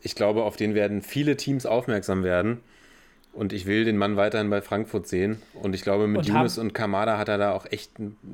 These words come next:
Speaker 1: echt gute Mitspieler, Kostic auch nicht zu vergessen. Also echt eine, eine starke Truppe momentan.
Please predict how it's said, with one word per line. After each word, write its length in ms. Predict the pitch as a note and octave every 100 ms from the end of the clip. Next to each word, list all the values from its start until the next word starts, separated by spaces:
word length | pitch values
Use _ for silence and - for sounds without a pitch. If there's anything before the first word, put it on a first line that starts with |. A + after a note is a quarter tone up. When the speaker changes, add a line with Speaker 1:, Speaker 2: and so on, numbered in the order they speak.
| F2+
Speaker 1:
echt 180 | G2+ -
gute 220 | A2+ G#2+
Mitspieler, 420 | G#2+ - A2+ G#2+
Kostic 440 | G#2 A2 - A2 G#2+
auch 100 | G#2+
nicht 140 | G#2
zu 80 | G#2+
vergessen. 400 | - G2 G2+ -
Also 360 | G#2 G2 G#2+ G#2
echt 220 | - A#2 -
eine, 240 | A2 A2
eine 160 | G#2+ G#2+
starke 300 | - G#2 A2
Truppe 200 | - G#2+
momentan. 500 | F#2+ F2 E2+ F2